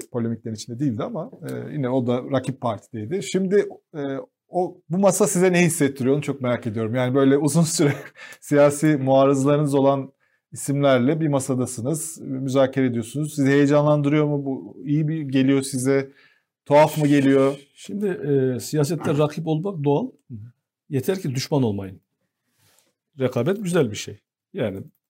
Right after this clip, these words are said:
Speaker 2: her siyasi parti diyor ki, "Ben ötekinden daha iyi yaparım. Ey millet, bana destek verirseniz ben şu anki halden daha iyiye getireceğim bu ülkeyi." Rekabet budur.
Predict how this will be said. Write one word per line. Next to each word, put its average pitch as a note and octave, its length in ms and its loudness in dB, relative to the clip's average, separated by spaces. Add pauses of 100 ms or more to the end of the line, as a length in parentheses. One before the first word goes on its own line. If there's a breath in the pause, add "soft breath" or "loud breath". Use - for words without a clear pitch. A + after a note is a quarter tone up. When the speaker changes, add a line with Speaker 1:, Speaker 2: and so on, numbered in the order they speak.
Speaker 2:
her E3 180 0
siyasi - 400 -4
parti C3 280 -6
diyor A#3 200 -4
ki, C3 180 -6
"Ben D#3+ 280 0 (280)
ötekinden D3+ 580 0
daha C#3 200 2
iyi A2+ 180 0
yaparım. F2 360 -8 (680)
Ey D3+ 160 2
millet, A2+ 360 -2
bana C#3+ 220 2
destek A#2 360 -4
verirseniz C#3+ 600 -6
ben D3+ 180 -2
şu - 220 -6
anki A#2 240 -4
halden B2 340 -4
daha C3 200 -2
iyiye A#2+ 180 0
getireceğim A#2+ 540 -2
bu G2+ 120 -10
ülkeyi." G2+ 380 -12 (240)
Rekabet C3 460 -4
budur. A2+ 320 -8